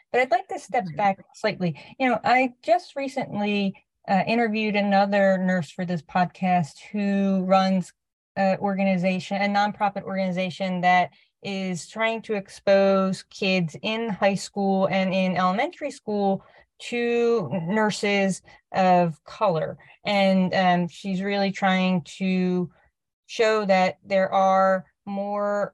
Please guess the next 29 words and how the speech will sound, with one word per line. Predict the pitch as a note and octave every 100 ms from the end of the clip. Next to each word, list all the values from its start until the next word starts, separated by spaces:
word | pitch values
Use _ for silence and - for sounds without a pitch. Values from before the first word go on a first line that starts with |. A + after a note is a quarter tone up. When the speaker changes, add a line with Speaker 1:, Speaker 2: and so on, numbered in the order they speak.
| _
Speaker 1:
people | G#3+ G3 F#3+ G3
in, | G3 F#3+ F#3+ -
more | A3 B3 B3
diversity | A3 A3 G3+ A3 - G3 F#3+
in | F#3
nursing | F#3 F#3+ - F#3+ F#3
than | F3+ F3+
what | F#3 F#3
we | F#3
see | E3 - F#3
right | F3 F3 E3+
now, | F3+ F3 E3+
and | E3
trying | - F#3+ F#3+ -
to | F#3
give | F#3 F3+
these | F#3 F#3 F3+ D#3
students | - D4 D#4 A3 G3 - - _ _
the | G#3
opportunity | G3 G3 G3 - G#3 G3+ F#3+ F#3
to | - G3
understand | G3 G3 F3+ - F#3+ F#3 E3+
what | F3+ F#3+ -
the | F#3+
field | - F#3+ F3+
of | E3+
nursing | F3+ F3 F#3 F3
is | D#3+ D3+
like. | D#3+ E3 - -